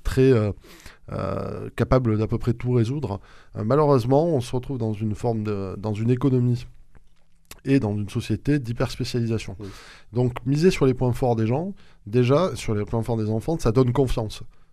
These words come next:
Speaker 1: C'est-à-dire que le, le gamin qui est très fort en sport et très fort en français, si on, on l'encourage à être encore plus fort en sport et en français, mais je pense qu'en fait, ça va rejaillir sur ses matières faibles. Si c'est bien fait, après, c'est toujours pareil, quoi. Euh, moi, ça me fait penser, euh,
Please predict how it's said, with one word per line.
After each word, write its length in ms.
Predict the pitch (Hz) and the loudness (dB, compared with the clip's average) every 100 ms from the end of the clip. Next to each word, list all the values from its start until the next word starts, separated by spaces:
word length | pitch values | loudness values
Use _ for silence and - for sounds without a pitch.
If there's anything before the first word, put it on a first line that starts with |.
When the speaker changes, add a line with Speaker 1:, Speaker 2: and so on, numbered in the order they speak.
| _ | _
Speaker 1:
C'est-à-dire 180 | 127 113 | -4 -2
que 120 | 120 | 0
le, 440 | 113 117 120 117 | 0 -2 -4 -4
le 180 | 113 117 | -4 0
gamin 300 | 131 147 156 | 4 6 4
qui 80 | 127 | 0
est 60 | 110 | -2
très 140 | 139 | 0
fort 180 | 151 127 | 0 0
en 80 | 117 | 0
sport 400 | - 123 120 - - - - | -2 -2 -4 -10 -14 -14 -6
et 220 | 104 104 | -4 -2
très 180 | - 131 | 0 0
fort 160 | 127 | 0
en 80 | 104 | -2
français, 400 | - 110 156 185 - - - - - - - | -4 -4 -4 -6 -8 -16 -18 -18 -20 -20 -10
si 320 | - 165 143 - | -6 -4 -4 -6
on, 260 | - 107 113 | -6 -4 -2
on 140 | - 120 | 0 2
l'encourage 540 | 135 139 143 143 120 | 4 4 4 4 4
à 60 | 110 | 0
être 160 | 110 | 0
encore 300 | 139 160 185 | -2 4 2
plus 160 | - 156 | 2 -6
fort 240 | - 143 | -2 0
en 100 | 110 | 0
sport 220 | 101 123 117 | -4 -2 -2
et 40 | |
en 120 | 107 | -4
français, 420 | 101 113 - 110 - - - | -6 -8 -4 -6 -6 -16 -6
mais 80 | 120 | 0
je 60 | 135 | 2
pense 260 | 139 220 - | 4 2 2
qu'en 140 | 143 | 0
fait, 120 | 185 | 0
ça 120 | 165 | 2
va 100 | 123 | 2
rejaillir 480 | 120 147 143 156 202 | 4 6 6 6 2
sur 160 | - 120 | -2 -6
ses 100 | 127 | -4
matières 300 | 120 123 117 | -4 -4 -8
faibles. 260 | 113 104 - _ _ - - - _ _ _ | -10 -10 -16 _ _ -20 -20 -20 _ _ _
Si 160 | - 143 | -8 -4
c'est 120 | 131 | 0
bien 200 | 120 143 | 2 0
fait, 180 | 147 123 | 0 -6
après, 240 | 104 - | -6 -8
c'est 100 | - | -8
toujours 240 | 92 104 95 | -12 -10 -6
pareil, 240 | 123 120 | -6 -6
quoi. 140 | - 107 - - - - - | -10 -16 -16 -12 -12 -12 -6
Euh, 320 | 101 101 98 | -2 -2 -2
moi, 140 | 107 139 | 0 2
ça 120 | 131 | 2
me 60 | 123 | 2
fait 100 | 117 | 2
penser, 300 | 127 120 135 | 2 2 0
euh, 220 | 120 | 0